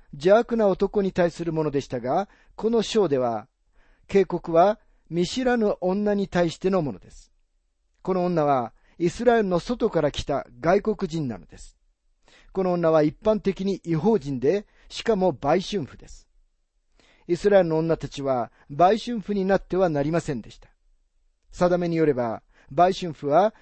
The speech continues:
石打ちの刑に処せられました。ところが、イスラエルが神様から離れるに従って、彼らは同時にもっと不道徳に陥りました。従ってイスラエル人のうちから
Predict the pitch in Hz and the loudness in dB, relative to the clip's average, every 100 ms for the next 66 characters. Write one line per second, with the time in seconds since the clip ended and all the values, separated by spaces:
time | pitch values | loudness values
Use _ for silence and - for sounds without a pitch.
0 | - 156 170 247 254 - 214 190 - 233 | -8 -6 -4 -4 -6 -6 -4 -4 -2 -2
1 | 180 147 139 - 147 120 90 - _ _ | -2 -4 -6 -2 -2 -2 -6 -16 _ _
2 | _ _ _ _ _ _ _ _ _ _ | _ _ _ _ _ _ _ _ _ _
3 | - _ - 190 233 175 143 117 - _ | -20 _ -6 2 2 4 2 0 -6 _
4 | _ 175 - 214 202 175 170 - 233 190 | _ -8 -2 4 4 4 2 2 -2 -2
5 | 170 160 170 156 110 139 196 214 196 170 | -4 0 2 2 0 -2 0 2 2 0
6 | 156 - 156 147 - 147 190 - - _ | -4 -4 0 0 0 0 0 -2 -20 _
7 | - 196 160 151 147 127 180 151 165 202 | 0 2 4 4 2 2 0 0 -4 -4
8 | 240 _ _ _ 185 240 - 196 160 - | -6 _ _ _ -4 -4 -2 -4 -4 -6
9 | 151 254 - 202 208 208 151 - 143 104 | -4 -4 -4 -6 -2 0 0 -2 -6 -6
10 | 87 - - _ _ _ _ _ _ - | -14 -20 -20 _ _ _ _ _ _ -20
11 | - - 196 185 - 170 - 233 247 202 | -8 -2 0 2 2 0 -2 2 2 2
12 | 165 165 151 143 - 147 123 110 | -2 -2 -2 -4 -4 -2 -2 -6